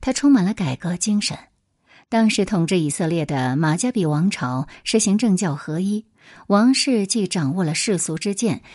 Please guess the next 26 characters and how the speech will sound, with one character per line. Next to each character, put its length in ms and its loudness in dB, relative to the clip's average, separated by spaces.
又 140 4
控 220 2
制 160 2
宗 280 2
教 180 0
资 240 -4
源。 220 -6
强 300 2
大 80 2
的 100 2
王 220 2
权 400 0
就 120 0
引 240 2
起 120 -4
了 140 0
部 220 0
分 240 0
犹 180 0
太 180 -2
教 160 0
学 280 -2
者 120 -4
的 60 -6
警 220 -4
惕， 240 -8